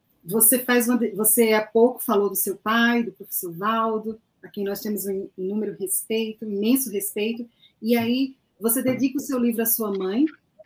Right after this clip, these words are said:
fala que ela sempre te incentivou nesse processo de escrita, né? Ao longo do livro tem inúmeros relatos no, na, no qual você fala dessa influência positiva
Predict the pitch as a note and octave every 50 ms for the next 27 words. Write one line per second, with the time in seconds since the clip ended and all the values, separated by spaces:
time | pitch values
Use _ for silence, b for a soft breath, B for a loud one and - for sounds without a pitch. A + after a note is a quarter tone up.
0 | _ _ - - A#3+ A#3 A#3 A#3+ B3 A#3+ - - B3 A#3 A3 A3 A3 - - C4+
1 | D4 C4+ D4 - C#4+ B3 - - A#3+ A3+ A#3 - G3 F3+ F#3+ G3+ A3+ D4 D4 B3+
2 | A3+ A3 - - - E3 E3 - G#3 G3+ G3+ - - F#3+ F#3 - - - - -
3 | A#3 A#3+ C4 C4+ C4 - A3+ G3 G3+ A3 C4 D4 D4 B3+ G#3+ - - - - G#3+
4 | A3+ A3+ A3+ A#3+ C#4+ C#4+ C4+ A#3 A#3+ A#3+ A#3 A#3 A3+ - - A#3 A3+ A3 A#3+ C4+
5 | C#4+ C4+ C4 A#3 A#3 A3 G3+ F#3+ G3 A3 B3 B3+ A#3+ - - - G#3+ G#3+ F#3 G3
6 | G3 F#3+ F#3+ F#3 F3+ E3+ F#3+ G3 - - A3 G#3+ G#3+ G#3 G#3+ - _ _ _ _
7 | - A3+ - B3 A#3 - - A#3+ A#3+ B3 A#3+ A3+ G#3+ A3 A3 G#3+ - - A3+ G#3+
8 | G#3+ A#3 A#3 - B3+ C4 D4+ D4+ D#4 - - B3+ A3+ A3+ - - B3 B3 A#3 A#3+
9 | A#3